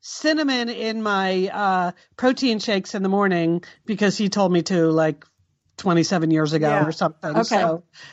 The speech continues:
Speaker 1: when they, <clears throat> when they tell me that that has no magical properties, I can stop that 'cause I really don't love the taste of cinnamon either.
Speaker 3: <laughs>
Speaker 1: But I, so anyway, okay.
Speaker 3: All right.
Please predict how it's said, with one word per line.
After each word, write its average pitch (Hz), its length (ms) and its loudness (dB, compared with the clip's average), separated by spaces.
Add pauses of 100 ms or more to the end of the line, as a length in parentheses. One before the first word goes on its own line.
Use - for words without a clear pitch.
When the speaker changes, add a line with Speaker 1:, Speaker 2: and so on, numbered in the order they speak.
Speaker 1:
when 208 180 2
they, 196 340 2 (140)
<clears throat> 269 160 -6
when 247 220 2
they 240 140 2
tell 277 180 0
me 254 120 0
that 208 200 -2
that 226 180 2
has 214 220 -4
no 185 340 -4 (260)
magical 185 380 -6
properties, 170 640 -6 (100)
I 196 120 -6
can 220 140 -8
stop 185 300 -2
that 190 140 0
'cause 202 160 -4
I 208 60 4
really 214 260 2
don't 190 200 0
love 185 220 0
the 185 60 -10
taste - 300 -12
of 160 60 -20
cinnamon 175 400 0
either. 185 280 -2 (160)
Speaker 3:
<laughs> - 160 -10
Speaker 1:
But 202 400 0 (960)
I, 202 160 0 (880)
so 208 320 2 (260)
anyway, 233 420 -2
okay. 269 480 -2 (400)
Speaker 3:
All 226 120 0
right. 277 240 0